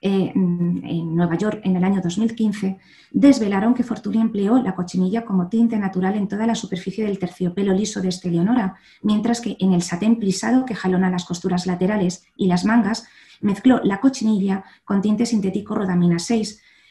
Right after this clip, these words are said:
consiguiendo así unas radiaciones fluorescentes que realzarían el vestido en escena. En suma, se evidenció entonces que no solo empleó colorantes naturales de forma exclusiva, sino también simultáneamente con otros tintes, tanto artificiales como naturales,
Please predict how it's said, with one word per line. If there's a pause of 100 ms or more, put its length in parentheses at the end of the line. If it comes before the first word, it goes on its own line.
consiguiendo
así
unas
radiaciones
fluorescentes (280)
que
realzarían
el
vestido
en
escena. (380)
En
suma,
se
evidenció
entonces (240)
que
no
solo
empleó
colorantes
naturales
de
forma
exclusiva, (180)
sino
también
simultáneamente
con
otros
tintes,
tanto
artificiales
como
naturales,